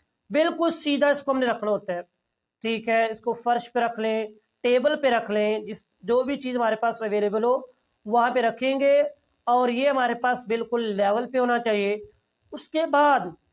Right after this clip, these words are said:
अब इसके अंदर जो है हम liquid डाल देते हैं, पानी डाल दिया, ठीक है। इसके अंदर जो था हमने लिक्विड वगैरह जो था उसमें हमने डाल दिया। जब इसके अंदर हम लिक्विड को डाल देंगे तो हम देखेंगे कि उसकी जो surface है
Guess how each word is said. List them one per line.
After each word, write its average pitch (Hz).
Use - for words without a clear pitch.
अब 262
इसके 285
अंदर 269
जो 247
है 214
हम 262
liquid 277
डाल 262
देते 233
हैं, 226
पानी 294
डाल 262
दिया, 180
ठीक -
है। 208
इसके 277
अंदर 254
जो 254
था 226
हमने 220
लिक्विड 254
वगैरह 233
जो 226
था 214
उसमें 233
हमने 240
डाल 220
दिया। 226
जब 277
इसके -
अंदर 269
हम 269
लिक्विड 247
को 262
डाल 220
देंगे 247
तो -
हम 247
देखेंगे 269
कि -
उसकी 294
जो 285
surface 269
है 208